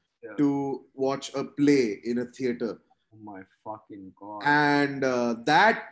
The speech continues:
Speaker 2: was, you know, out of all the hardships that, uh,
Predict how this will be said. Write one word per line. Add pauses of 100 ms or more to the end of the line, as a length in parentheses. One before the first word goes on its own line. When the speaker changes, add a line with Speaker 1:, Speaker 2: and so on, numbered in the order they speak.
Speaker 2:
was,
you
know, (420)
out
of
all
the
hardships (420)
that, (560)
uh,